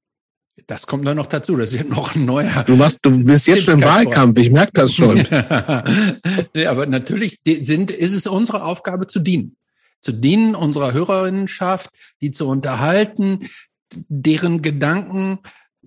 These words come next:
Speaker 1: äh, zu formulieren und hier so eine Plattform zu geben. Äh, warte mal,
Speaker 2: Sehe
Speaker 1: da
Speaker 2: ich.
Speaker 1: oben die, die Cl-, äh, Claudia an. Also,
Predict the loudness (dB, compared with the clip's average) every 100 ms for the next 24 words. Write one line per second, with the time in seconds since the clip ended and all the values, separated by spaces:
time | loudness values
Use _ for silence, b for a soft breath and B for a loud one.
0 | _ _ -20 -20 -14 -14 -10 -8 -4 0
1 | 0 0 0 0 -2 -4 -4 -6 -6 -6
2 | -4 -4 -4 -6 -6 -8 -10 -8 -8 -8
3 | -8 -10 -8 -8 -8 -12 -10 -10 -8 -10
4 | -8 0 2 4 2 -2 -4 -8 -20 _
5 | _ _ _ _ -16 -14 -14 -10 -10 -12
6 | -14 -16 -12 -10 -10 -12 -12 -14 -14 -12
7 | -6 -6